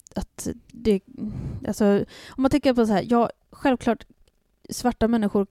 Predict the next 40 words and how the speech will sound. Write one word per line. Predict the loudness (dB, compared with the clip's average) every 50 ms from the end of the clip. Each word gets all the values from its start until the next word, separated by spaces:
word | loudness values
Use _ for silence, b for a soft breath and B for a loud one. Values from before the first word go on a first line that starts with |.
| _ _ _
har | -6 -2 0
ju | 0 0
naturligtvis | 0 0 0 0 -2 -2 -2 -4 -4 -2 -2
rätt | -2 -2 -2 -2
att | -2 0
göra | 2 2 2 2 0
vad | 0 -2
de | -2 -2 -2
vill | 0 0 0 0 0
med | -2 -2 -2
sina | -2 -2 -4 -4
känslor | -4 -4 -4 -2 -4 -4 -4 -2 0 2 2 2
kring | 0 -2 -4 -4 -2
de | -4 -4 -4
här | -4 -6
sakerna, | -4 -4 -2 -2 -2 -2 -4 -2 -2 -2 0
känner | -2 -2 -4 -4 -4
jag | -4 -4 -4
lite | -6 -8 -8 -8
grann. | -8 -6 -6
Att, | -6 -8 -8 -10 -14 -18 B B B B B B B B B B
att, | -4 -4 -4 _ 0
eh, | 2 2 2 2 0 -2 -4 -4 -6 -8 -12 -14 _ _ -4
om, | -2 0 0 0 0 0
eh, | 2 2 2 0 -2 -4 -6 -10 -12 -8 -4 -4
en | -2
svart | 0 0 -2 0
person | 0 -2 0 0 -2 -2 -4
stör | -4 -2 0 0 0 0
sig | -2 -2 -4 -4
på | -2 -2 -2 0 0 0 -2 -4
att | -6 -8 -8 -8 _ -6
en | -6 -4 -2 -2
vit | -2 -2 -2 -4
person | -6 -6 -4 -4 -2 -2
har | -2
varit, | -2 -2 -4 -4 -6 -12 -14 -12 -12 -12 -10
liksom, | -8 -6 -4 -4 -4 -4
kört | -2 0 0 0 0 -2 -4
lajvat | -2 0 2 2 2 0 0 -4 -4 -8 -14 -10